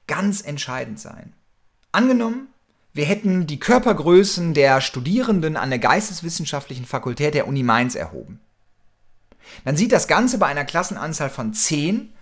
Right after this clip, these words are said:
so aus wie hier rechts. Bei einer Klassenanzahl von fünfundzwanzig sieht das Ganze so aus wie links.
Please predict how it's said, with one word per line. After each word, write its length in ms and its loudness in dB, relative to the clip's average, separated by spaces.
so 180 0
aus 520 2
wie 120 -4
hier 180 2
rechts. 420 -4
Bei 80 0
einer 160 2
Klassenanzahl 580 -2
von 160 -6
fünfundzwanzig 960 -4
sieht 140 -6
das 120 0
Ganze 280 -4
so 140 -4
aus 320 0
wie 100 -2
links. 460 -6